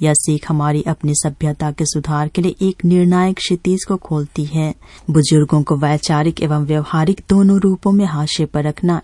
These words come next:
न केवल बुढ़ापे को, बल्कि जीवन के हर आयाम को भ्रष्ट करता है। आज हम परिवार के बुजुर्गों के बारे सोचें। मैं उनके साथ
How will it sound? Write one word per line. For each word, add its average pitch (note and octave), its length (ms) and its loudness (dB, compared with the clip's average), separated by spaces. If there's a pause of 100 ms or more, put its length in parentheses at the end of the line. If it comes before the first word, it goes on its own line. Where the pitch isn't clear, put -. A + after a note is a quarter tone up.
न D3+ 280 0
केवल D3+ 220 -2
बुढ़ापे D3+ 520 -2
को, E3+ 300 -2 (380)
बल्कि G3+ 300 2
जीवन F#3+ 420 -2
के G3 160 -2
हर F#3 340 -2
आयाम F#3 380 0
को G3 140 -2
भ्रष्ट D3+ 380 -2
करता D3+ 360 0
है। D3+ 300 -2 (300)
आज B3 240 4
हम C4 100 6
परिवार A3+ 500 2
के A#3+ 140 0
बुजुर्गों G#3 520 2
के G#3 140 0
बारे G3 340 0
सोचें। D3+ 560 -4 (480)
मैं B3+ 120 6
उनके C4 320 4
साथ A#3+ 280 2